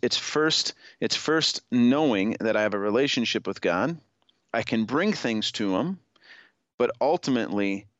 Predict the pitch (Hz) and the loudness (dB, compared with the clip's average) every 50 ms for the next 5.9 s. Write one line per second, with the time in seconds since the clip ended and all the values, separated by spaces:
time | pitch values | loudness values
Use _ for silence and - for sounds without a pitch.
0 | _ - 120 110 113 107 - - - 127 131 135 131 - - 117 104 113 107 104 | _ -4 -2 -2 -2 -2 -2 -2 0 2 2 2 2 2 0 0 0 0 0 0
1 | 101 98 92 123 135 131 107 107 90 64 - - - - - - 131 127 123 123 | 0 -2 0 0 0 0 0 0 -2 -2 -2 -6 -14 -8 -4 -2 -2 0 0 0
2 | 131 139 139 123 131 127 127 120 117 110 104 98 - - 110 127 127 123 107 113 | 0 0 0 0 0 0 2 2 2 2 0 0 2 2 2 2 2 2 2 0
3 | 104 82 87 - - 135 147 139 - 107 92 92 92 - - - 104 98 92 - | -2 0 -2 0 2 2 0 2 0 -2 -2 -2 -2 -4 -2 0 2 2 2 0
4 | - - - 107 98 95 95 95 - - - - - - - 107 104 131 147 151 | -2 -4 -2 -2 0 0 0 -2 -4 -10 -20 -20 -12 -4 -4 -2 0 0 -2 -2
5 | 147 - 127 110 95 - - - 156 - - 156 95 92 90 87 - - | -2 -2 -4 -4 -4 -4 -4 -6 -6 -4 -4 -4 -4 -2 -2 -2 -2 -4